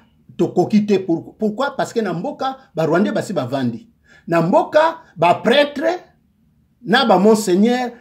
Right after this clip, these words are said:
na ba cardinal to ba cardinaux, bango nyonso baza kosalela ba Rwandais. Parce que baza kosenga élection, baza kosenga accord na ba occupant, baza kosenga,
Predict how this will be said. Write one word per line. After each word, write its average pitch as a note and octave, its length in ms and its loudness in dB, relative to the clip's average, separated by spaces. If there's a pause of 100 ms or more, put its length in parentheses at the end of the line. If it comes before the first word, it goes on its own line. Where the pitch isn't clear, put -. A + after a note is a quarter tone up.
(120)
na A#3+ 160 0
ba G#3+ 120 2 (100)
cardinal G3+ 840 2
to A#3+ 100 4
ba G3+ 220 0
cardinaux, F#3 560 0
bango G#3 400 -4
nyonso D4 540 2
baza A3+ 240 -2
kosalela F3+ 500 -2
ba C3 160 -6
Rwandais. C3+ 600 -2 (220)
Parce - 240 -2
que A3 160 2
baza F#3 220 0
kosenga F#3 640 -2 (180)
élection, D3 680 -2 (220)
baza D3 260 0
kosenga G#3+ 500 -2
accord E3 680 0 (760)
na F3+ 140 -2
ba D#3+ 100 0
occupant, C3+ 580 -6 (540)
baza E3 240 -2
kosenga, B3+ 800 0